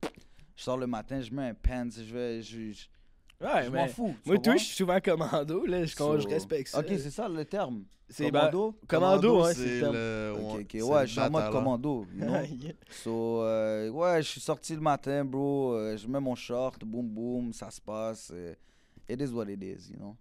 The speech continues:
Speaker 2: Ah. <laughs>
Speaker 1: Mais ouais, so, pour répondre à ta question, je suis sorti, oui, j'a-, j'a-, j'avais une affaire, mais ça avait pas rapport avec, euh, avec cette personne-là. So, euh,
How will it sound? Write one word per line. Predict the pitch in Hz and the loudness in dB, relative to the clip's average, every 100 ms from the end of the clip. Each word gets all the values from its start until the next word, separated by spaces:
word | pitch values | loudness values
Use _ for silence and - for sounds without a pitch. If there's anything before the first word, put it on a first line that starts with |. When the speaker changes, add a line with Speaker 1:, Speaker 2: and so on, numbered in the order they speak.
| _ - - - | _ -20 -20 -4
Speaker 2:
Ah. | 156 202 196 - 370 - | 4 6 6 4 -2 -4
<laughs> | 196 - - 190 | -6 -6 -8 -4
Speaker 1:
Mais | 120 135 | 0 4
ouais, | 151 170 | 8 8
so, | 143 143 135 123 | 8 0 -4 -4
pour | 120 | -4
répondre | 135 156 | -4 2
à | 147 | 0
ta | 123 | 0
question, | 123 117 - 139 - _ _ - - - - - - | -6 -6 -4 -4 -4 _ _ -20 -20 -20 -20 -20 -20
je | - | -14
suis | 117 | -8
sorti, | 110 120 - 123 | -2 -2 -2 -4
oui, | 127 127 123 | -2 -2 -2
j'a-, | 110 101 | -4 -4
j'a-, | 101 101 101 | -6 -8 -8
j'avais | 98 101 123 | -8 -4 -4
une | 120 | -4
affaire, | 101 110 123 | -6 -4 -4
mais | 147 117 | -4 -6
ça | - 104 | -6 -8
avait | 110 | -8
pas | - | -8
rapport | 120 101 113 110 | -8 -8 -8 -8
avec, | 95 95 - | -8 -10 -12
euh, | 90 - _ - - - - _ _ - - - _ _ - | -14 -14 _ -20 -20 -20 -20 _ _ -20 -20 -20 _ _ -12
avec | - 104 | -8 -8
cette | - 113 | -6 -6
personne-là. | - 117 131 120 117 131 | -4 -4 -4 0 2 2
So, | - 127 120 120 | 0 -6 -2 0
euh, | 113 | 2